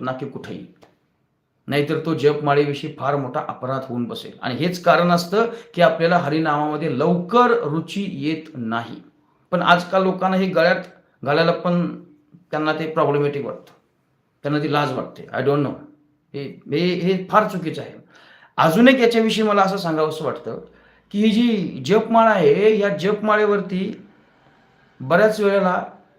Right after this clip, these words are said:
हरिनाम कोरलेलं असतं बघा, हरे कृष्ण, हरे कृष्ण कोरलेलं असतं. किंवा या जपमाळेवरती भगवंतांची प्रतिमा असते बऱ्याच वेळेला,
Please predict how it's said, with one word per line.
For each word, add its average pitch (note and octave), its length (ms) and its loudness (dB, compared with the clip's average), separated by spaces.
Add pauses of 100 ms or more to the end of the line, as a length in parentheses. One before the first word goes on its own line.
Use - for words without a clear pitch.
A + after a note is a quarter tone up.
(1160)
हरिनाम G#3+ 560 2
कोरलेलं D#3 720 0
असतं - 220 -10
बघा, A2 200 -14
हरे C3 260 0
कृष्ण, A#2 320 -10
हरे A2+ 260 -8
कृष्ण - 320 -16 (100)
कोरलेलं A2+ 360 -8
असतं. - 240 -20 (920)
किंवा E3+ 180 4
या F3+ 100 4
जपमाळेवरती F#3+ 960 0 (400)
भगवंतांची F#3 720 2
प्रतिमा E3+ 500 -2
असते - 400 -14 (560)
बऱ्याच C3 340 -2
वेळेला, - 260 -16